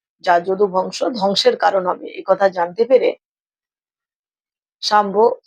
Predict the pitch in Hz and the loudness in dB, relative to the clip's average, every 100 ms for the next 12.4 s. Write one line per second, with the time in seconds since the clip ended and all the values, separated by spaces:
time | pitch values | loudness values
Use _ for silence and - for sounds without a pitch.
0 | _ _ _ _ _ - 294 254 240 240 | _ _ _ _ _ 0 2 4 2 0
1 | 214 190 185 170 160 131 - _ _ _ | -4 2 2 2 -2 -2 -4 _ _ _
2 | _ _ _ _ _ _ 208 240 233 214 | _ _ _ _ _ _ -2 0 2 2
3 | 220 190 247 269 254 214 180 220 202 196 | 2 2 4 4 4 2 2 0 0 -2
4 | 190 196 - 185 196 196 214 214 180 190 | -2 -6 -6 -6 -4 2 2 4 0 2
5 | 202 196 190 185 180 180 170 233 247 180 | 2 2 2 -2 -2 -4 -6 -6 -6 -6
6 | 170 165 170 170 165 175 - _ _ _ | -6 -2 -2 0 0 -4 -8 _ _ _
7 | _ _ _ _ _ _ _ _ _ _ | _ _ _ _ _ _ _ _ _ _
8 | _ _ _ _ _ _ _ 180 240 262 | _ _ _ _ _ _ _ -2 0 2
9 | 269 269 269 277 202 202 196 214 214 _ | 0 0 2 2 2 -2 0 0 -2 _
10 | _ 190 190 226 214 208 220 202 175 196 | _ -6 -4 -4 -4 -2 -2 -4 -4 -2
11 | 165 - 190 190 185 190 - 196 175 233 | -2 -6 -4 -4 -6 -10 -14 -14 2 2
12 | 240 247 - 220 | 2 -4 -6 -8